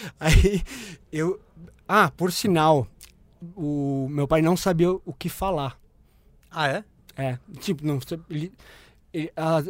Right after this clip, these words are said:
Speaker 1: eu acho que por tan-, ter tantas emoções na cabeça dele, ele, ele não sabia organizar as ideias.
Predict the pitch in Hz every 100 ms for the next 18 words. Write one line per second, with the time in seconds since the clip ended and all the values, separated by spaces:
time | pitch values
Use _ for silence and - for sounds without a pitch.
0 | 185 - 147 151 - 139 151 185 190 -
1 | 165 180 208 202 185 165 139 156 139 127
2 | 135 131 - 123 170 156 - _ _ _
3 | - - - 147 151 156 170 151 160 160
4 | 170 160 165 170 _ _ _ _ _ -
5 | 165 139 170 185 151 165 160 143 123 110
6 | 98 -